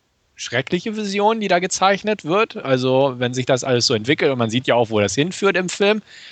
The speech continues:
Und, ähm, erst recht, wenn man das auf sich selbst übertragen würde. Andreas hat's schon genannt, ähm, wenn man sich vorstellt, ähm,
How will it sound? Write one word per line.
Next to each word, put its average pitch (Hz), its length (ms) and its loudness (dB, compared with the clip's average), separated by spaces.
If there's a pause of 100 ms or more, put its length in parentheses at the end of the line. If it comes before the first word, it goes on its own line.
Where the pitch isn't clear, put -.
(260)
Und, 135 440 0
ähm, 120 520 2
erst 131 260 -2
recht, 147 160 0
wenn 147 80 0
man 135 60 -2
das 127 120 -4
auf 131 160 -2
sich 110 160 -8
selbst 113 300 2
übertragen 175 560 0
würde. 175 220 0
Andreas 123 420 -2
hat's 117 160 -6
schon 127 200 -8
genannt, 117 460 0
ähm, 113 360 -2
wenn 117 80 -4
man 117 80 -2
sich 110 140 -4
vorstellt, 131 580 0 (560)
ähm, 110 580 2